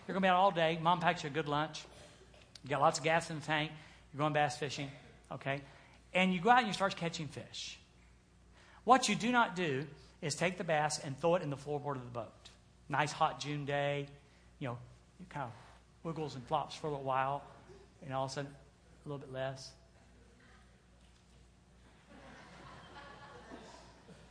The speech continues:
Game over. By the end of the day, what you have is stinking dead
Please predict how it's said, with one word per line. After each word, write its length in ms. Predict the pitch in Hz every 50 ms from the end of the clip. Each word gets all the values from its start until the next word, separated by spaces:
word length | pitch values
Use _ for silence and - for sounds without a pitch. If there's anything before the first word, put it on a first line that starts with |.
| - - -
Game 180 | 175 180 175 165
over. 180 | 175 175 139 - - - - - - - - - - - - - - - - - - - -
By 120 | 185 190
the 100 | 190 190
end 240 | 196 208 262 302 311
of 60 | 294
the 120 | 262 233 208
day, 600 | 170 247 247 233 202 175 165 165 165 175 190 - -
what 260 | 151 196 226 220 208
you 100 | 220 220
have 420 | 190 175 202 226 214 202 196 190 - 160
is 380 | 160 156 151 156 156 - - - - - - -
stinking 720 | - - - - - 196 202 185 190 190 190 190 190 190 190 - - - - - 139
dead 400 | 147 151 151 156 147 147 147